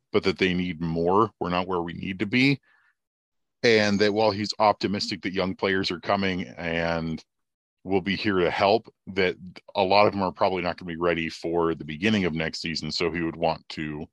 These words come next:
you know, make additions, which would be great. But then why didn't we do anything sort of to align with that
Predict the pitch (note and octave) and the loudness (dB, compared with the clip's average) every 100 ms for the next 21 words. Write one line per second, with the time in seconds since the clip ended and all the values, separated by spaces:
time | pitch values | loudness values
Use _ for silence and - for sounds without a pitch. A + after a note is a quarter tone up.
0 | _ _ _ _ _ - F2+ E2 E2 F#2 | _ _ _ _ _ -4 0 2 2 2
1 | F2+ E2+ D2+ G2+ - D#2+ D#2 D#2+ - _ | 0 0 0 0 0 -4 -4 -6 -6 _
2 | _ _ _ G2 G2+ F#2 E2+ D#2 F#2 E2+ | _ _ _ -4 0 2 0 -4 -4 -6
3 | F2+ F2 C#3 C3 G#2 - G#2 G#2 F#2 F#2+ | -6 0 2 4 2 -2 -4 -2 0 0
4 | F#2 F#2 F#2+ F#2+ F2 F2+ E2+ F2+ F2 F2+ | 2 2 2 0 -4 -6 -6 -4 -2 -4
5 | G2 F#2 F2 - F2+ F2 E2+ - _ _ | -2 -2 -2 -2 -2 -2 -6 -8 _ _
6 | _ _ _ _ _ _ _ _ _ - | _ _ _ _ _ _ _ _ _ 0
7 | - A2+ F#2+ F2+ E2 - F#2+ F#2 G2 G2 | 2 4 4 2 0 -4 -2 0 2 2
8 | F#2+ F2+ E2 E2+ F2+ F2 | 0 -2 -4 0 2 2